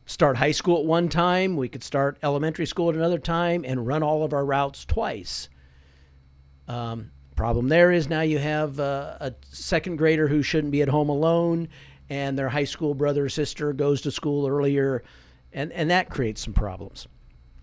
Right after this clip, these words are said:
So what's gonna happen here in the next couple weeks is I've, I'm in the process of writing a letter to all the parents and just explaining how we got to where we are, talking about the different options,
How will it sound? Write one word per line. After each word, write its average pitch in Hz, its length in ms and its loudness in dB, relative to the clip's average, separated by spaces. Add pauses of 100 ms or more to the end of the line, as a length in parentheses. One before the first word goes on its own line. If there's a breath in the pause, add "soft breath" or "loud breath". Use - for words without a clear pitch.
(480)
So 175 140 0
what's 185 160 4
gonna 262 180 6
happen 180 360 4
here 151 200 2
in 151 80 2
the 139 80 0
next 143 420 -4 (280 loud breath)
couple 147 260 2
weeks 143 280 0
is 135 120 -2
I've, 151 300 2
I'm 156 380 0
in 185 120 4
the - 80 4
process 156 460 4
of 127 60 -6
writing 135 360 -2
a 143 60 -2
letter 131 420 -2 (600 soft breath)
to 147 160 6
all 151 120 8
the 147 80 2
parents - 640 -2
and 143 100 -4
just 190 220 -2
explaining 190 960 0 (320 loud breath)
how 165 220 0
we 151 140 0
got 139 280 -4
to 147 80 -2
where 135 200 0
we 120 180 -2
are, 113 360 -6 (340)
talking 175 360 6
about 151 300 0
the 143 60 -6
different 135 340 -4
options, 123 600 -6